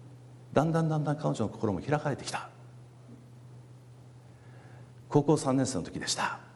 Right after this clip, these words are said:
二学期にな-、なる頃、「バプテスマを受けたい」って言ってきたんです。「え？信じられるのか？」って。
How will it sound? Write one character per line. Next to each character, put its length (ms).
二 120
学 180
期 80
に 60
な-、 120
な 80
る 40
頃、 200
「バ 100
プ 120
テ 80
ス 120
マ 100
を 40
受 100
け 60
た 120
い」 40
っ 20
て 60
言 80
っ 40
て 80
き 60
た 80
ん 60
で 80
す。 140
「え？ 300
信 320
じ 100
ら 80
れ 80
る 60
の 80
か？」 160
っ 0
て。 60